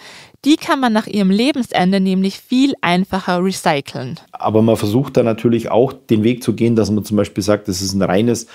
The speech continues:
Speaker 2: auf Polyesterbasis, äh, basiertes Produkt oder auf Nylonbasis, pro-, dass man praktisch Mono-, Mono-Rohstoffe hat, dann könnte man theoretisch das Produkt schreddern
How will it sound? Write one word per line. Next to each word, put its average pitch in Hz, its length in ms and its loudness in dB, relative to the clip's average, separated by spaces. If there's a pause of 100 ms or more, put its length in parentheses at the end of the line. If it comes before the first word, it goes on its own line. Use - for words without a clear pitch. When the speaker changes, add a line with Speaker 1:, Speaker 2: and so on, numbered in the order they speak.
(220)
Speaker 2:
auf - 200 -8
Polyesterbasis, 95 1000 0
äh, 80 120 -8
basiertes 90 500 -4
Produkt 92 380 -4
oder 82 400 0
auf 98 220 -2
Nylonbasis, 95 720 0
pro-, 98 160 0
dass 92 480 -6
man 101 140 2
praktisch 95 340 -2 (360)
Mono-, 127 680 2
Mono-Rohstoffe 120 840 2
hat, 107 280 0
dann 104 140 0
könnte 127 300 0
man 110 180 0
theoretisch 123 500 0
das 107 160 -6
Produkt 123 420 -2
schreddern 101 540 0